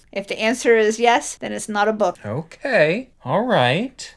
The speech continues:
Speaker 2: I could see that. Yeah, you're not gonna keep the instructions for putting together your bookcase after the bookcase is put together.
Speaker 1: Right.
Speaker 2: Even
Speaker 1: Like
Speaker 2: if they put a spine on it, yeah.
Speaker 1: Yeah, you're not gonna keep, like, a catalog from two years ago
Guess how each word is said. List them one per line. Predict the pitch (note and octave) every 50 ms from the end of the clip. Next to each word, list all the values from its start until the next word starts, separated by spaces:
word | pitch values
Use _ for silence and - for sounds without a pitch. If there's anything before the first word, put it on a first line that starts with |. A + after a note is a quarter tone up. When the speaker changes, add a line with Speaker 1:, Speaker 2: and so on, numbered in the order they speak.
| _ _
Speaker 2:
I | - C3+ D#3+
could | D#3+ - C4 A#3
see | - - - C#3 A#2+ A#2
that. | A#2 C3+ D#3 F3+ G3 G#3
Yeah, | G#3+ G#3+ F3+
you're | B2 A#2+ C3+ D#3 F3
not | F#3+ F#3+ F#3 -
gonna | G3 F3+ D#3+ D3+
keep | - F3+ F3+ E3 -
the | - D3+
instructions | C#3+ C#3 - - E3 D#3+ D#3 - - - B2+ A#2+ A#2
for | - - B2
putting | B2 - C#3 C3 B2+ A#2+ A2
together | A2+ B2 B2 A#2 A#2+
your | A2+ A2+ G#2+
bookcase | A#2+ C#3+ C#3+ - - A2 G2 G2 G2 -
after | A2 G#2+ - -
the | B2 C3
bookcase | B2+ C#3 D#3+ D3 - - G2+ F2 D#2+ - G#2
is | G2
put | - _ _ A2 F#2+ -
together. | - - - A3+ A3+ A3
Speaker 1:
Right. | - - - - - - -
Speaker 2:
Even | D3 D3 C#3+ D3+ D#3
Speaker 1:
Like | D3+ C#3+
Speaker 2:
if |
they | - D#3 C#3
put | - - D#3+ C3+
a | B2
spine | - - - A#2+ A#2+ C3+ C#3+ C3
on | G2+ F#2 F2+
it, | D2 - -
yeah. | - A#3+ A#2+ -
Speaker 1:
Yeah, | - A3+ G3 D3 -
you're | A3 A#3 B3
not | A#3+ A#3+ A#3
gonna | B3+ B3 A3+
keep, | - - A3+ A3 - - -
like, | G#3 F#3+ G3 -
a | -
catalog | - - F#3 F#3 F3+ F3+ F#3 F3 D#3+ E3 F3+ F#3+
from | - A3+ A3+
two | - - G3+
years | G#3+ - - - A#3 A3+
ago | A3+ G#3 F#3+ - -